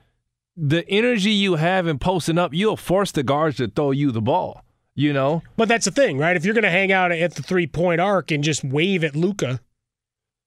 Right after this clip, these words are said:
Speaker 2: how many opportunities are you gonna get?
Speaker 1: Yeah, and, and I'm not fighting that if the play is for him to space, but the times he dives, he's not posting up head on the rim. Or, for instance,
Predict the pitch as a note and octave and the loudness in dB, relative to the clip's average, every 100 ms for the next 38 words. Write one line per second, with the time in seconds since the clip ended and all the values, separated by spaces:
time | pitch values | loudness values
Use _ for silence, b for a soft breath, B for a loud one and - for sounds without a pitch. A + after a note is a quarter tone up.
0 | _ F3 G#3+ A3 A3 G#3+ A3 A3 G3 G#3 | _ -2 0 0 0 -2 0 0 0 0
1 | G3+ G3 B3 C#4 - - - B3+ - A#3+ | 0 0 0 -2 -8 -18 -2 0 0 0
2 | B3+ G#3 A3+ C4 C4 A3 - B3+ B3+ A3 | 0 2 2 2 0 0 2 2 2 0
3 | G3 G3 F3+ F3+ E3+ - - E3+ - A#3 | 2 2 0 0 -2 -4 -4 -2 0 2
4 | G3+ E3 F#3 F3+ D3+ B2 - B3+ F#3 - | 2 0 0 0 0 -2 0 0 0 0
5 | C#3+ E3+ D3 C#3+ G3 F3 C#3+ C#3+ C3 G3+ | 0 0 0 -2 0 0 0 -2 0 2
6 | G#3 E3+ C#3 C3 - b b b - A3 | 2 2 0 -2 -8 b b b -2 0
7 | G3 F3+ F#3 D#3 C3+ _ _ F3+ D#3+ - | 2 2 0 0 -4 _ _ 0 0 0
8 | D#3+ D3 E3+ D3+ C#3+ A3 G3 - G#3+ A#3 | 0 0 2 2 2 0 0 2 2 2
9 | C#4+ C4+ G3 F3+ - G#3+ A#3+ - | 0 0 0 0 -2 -2 -2 -6